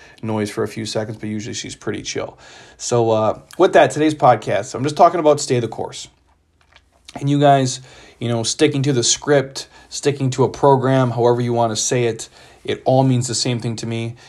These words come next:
I believe this is a fundamental truth that exists in fitness, in finance, in career, and education, and relationships across the board if you're going to be successful. <sighs> The one thing I'll say before I kick off is this.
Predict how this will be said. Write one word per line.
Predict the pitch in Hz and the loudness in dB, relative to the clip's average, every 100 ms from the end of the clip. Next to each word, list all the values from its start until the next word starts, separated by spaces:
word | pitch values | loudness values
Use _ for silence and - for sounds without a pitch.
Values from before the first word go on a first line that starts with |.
| - - | -20 -4
I | 101 104 | 0 0
believe | 101 107 131 127 | -2 0 2 2
this | 120 123 | 0 -2
is | 117 | -6
a | |
fundamental | 107 127 123 117 110 | -2 0 0 0 -4
truth | - 135 135 135 | -4 -2 -2 -2
that | 110 107 | -4 -4
exists | 101 117 120 - | -4 -6 -6 -6
in | 98 | -12
fitness, | - 147 143 131 127 | -6 -4 -2 -4 -6
in | 104 | -10
finance, | - 123 127 123 120 110 | -6 -4 -2 -4 -8 -10
in | 90 | -16
career, | - 113 123 123 123 - | -12 -4 -2 -2 -4 -8
and | 104 | -14
education, | - 120 110 131 123 131 | -10 -12 -10 -10 -8 -8
and | 107 | -10
relationships | 101 107 120 123 123 120 | -8 -8 -8 -8 -10 -10
across | - - 120 127 | -12 -4 -2 -2
the | 117 | -4
board | 110 123 | -4 -2
if | 117 | -4
you're | 104 | -8
going | 120 | -8
to | 120 | -6
be | 110 | -8
successful. | 117 - - 104 - - - _ - - - - - - _ _ _ _ _ _ | -10 -8 -6 -6 -10 -14 -16 _ -20 -20 -20 -20 -20 -20 _ _ _ _ _ _
<sighs> | - - - - | -8 -6 -6 -4
The | 139 | 0
one | 135 185 | 4 4
thing | 202 196 | 4 2
I'll | 175 | 4
say | 139 139 135 | 4 2 2
before | 120 110 127 | 0 0 2
I | 117 | 2
kick | 123 117 | 0 0
off | 110 104 | 0 -2
is | 92 | -12
this. | - - | -14 -16